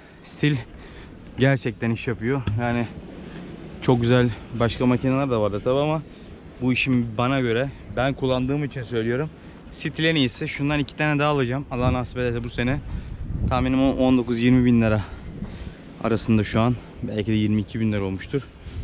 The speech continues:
Bir tane daha, iki tane, bir iki tane daha almayı düşünüyorum. Hatta iki tane çünkü benimkisi artık tahmin on seneyi geçti.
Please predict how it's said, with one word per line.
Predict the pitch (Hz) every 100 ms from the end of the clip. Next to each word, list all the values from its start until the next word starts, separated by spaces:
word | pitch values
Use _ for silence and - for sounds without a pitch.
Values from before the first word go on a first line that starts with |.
| - - - -
Bir | 131
tane | 139 135 135
daha, | 139 - - -
iki | -
tane, | - 127 120
bir | 135
iki | 131
tane | - 135 127
daha | 127
almayı | 123 113
düşünüyorum. | - 131 127
Hatta | - 131
iki | 120
tane | 135 139
çünkü | 127 147 127
benimkisi | 139 143 127 -
artık | 143 117 143 - - - - - -
tahmin | 131 139 147 135 123
on | 135 147
seneyi | 143 147 143 139
geçti. | 139 127 - 131